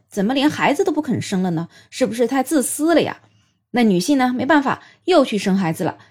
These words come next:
结果又没有工作。所以你看看这个循环往复，像不像个套娃似的？所以这样的事儿啊，除了能让我这样的自媒体天天有话题讲，其他还能有什么意义呢？所以就希望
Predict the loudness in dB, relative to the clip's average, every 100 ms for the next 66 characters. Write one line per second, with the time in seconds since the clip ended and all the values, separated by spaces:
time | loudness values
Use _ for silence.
0 | _ 2 4 2 0 2 4 4 2 2
1 | 0 -2 -4 -8 _ -20 _ 0 2 2
2 | 0 -4 -4 -6 -10 -20 -4 0 2 0
3 | -2 -2 0 0 0 -4 -8 -10 -10 -12
4 | -8 -6 -6 -6 -6 -6 -2 0 0 -4
5 | -8 -8 -8 -10 _ _ _ -20 -20 -4
6 | 0 2 2 2 2 0 -2 -2 -6 -14
7 | -10 -2 2 2 2 2 2 2 -2 -4
8 | -2 0 0 -2 0 0 0 -2 -8 -2
9 | 2 4 4 2 0 0 0 -2 -4 -4
10 | -8 -12 _ _ -6 -2 0 0 0 2
11 | 4 2 0 -4 0 2 2 0 -4 -6
12 | -10 _ _ _ 0 2 4 0 -2 -4
13 | 0 0 -2